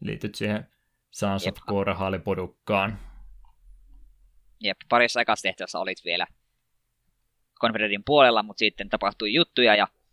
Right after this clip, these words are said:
Speaker 2: Sons of Korhalista tuli, että hei, että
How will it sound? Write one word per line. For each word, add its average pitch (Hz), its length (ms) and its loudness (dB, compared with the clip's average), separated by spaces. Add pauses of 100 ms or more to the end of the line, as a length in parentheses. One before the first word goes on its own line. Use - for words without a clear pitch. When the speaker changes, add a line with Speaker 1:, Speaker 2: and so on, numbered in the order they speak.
(640)
Speaker 2:
Sons 104 240 -2
of - 80 -20
Korhalista 95 560 -2
tuli, 92 200 -4
että 90 160 -8
hei, 104 180 0
että - 200 -6